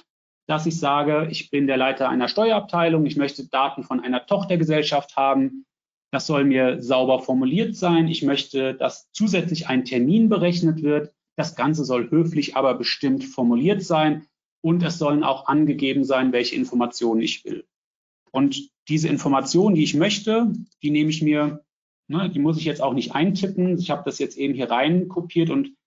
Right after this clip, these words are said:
ich baue mir jetzt meine Eingabeaufforderung ein bisschen zusammen. Ne? Wie gesagt, ich kann das eintippen, ich kann das Ganze aber auch vorbereiten. Hier möchte ich jetzt einfach die Daten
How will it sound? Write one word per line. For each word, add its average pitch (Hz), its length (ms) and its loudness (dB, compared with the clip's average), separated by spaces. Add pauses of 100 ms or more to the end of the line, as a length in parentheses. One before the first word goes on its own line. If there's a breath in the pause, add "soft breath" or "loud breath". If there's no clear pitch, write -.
(180)
ich 160 320 -4
baue 185 300 2
mir 170 180 4
jetzt 160 380 0
meine 135 260 0
Eingabeaufforderung 156 1300 0 (260 loud breath)
ein 131 180 -2
bisschen 127 340 -2
zusammen. 107 440 -4
Ne? 185 160 2 (100)
Wie 156 80 0
gesagt, 143 260 0
ich - 40 -12
kann 143 180 0
das 135 180 0
eintippen, 214 800 0 (280)
ich - 160 -8
kann 160 200 2
das 151 180 0
Ganze 151 300 0
aber 139 160 2
auch - 140 -2
vorbereiten. 165 1000 0 (200)
Hier 175 240 0
möchte 160 300 0
ich - 160 -4
jetzt 143 280 -6
einfach 147 560 0 (1080)
die 135 100 -4
Daten 156 720 0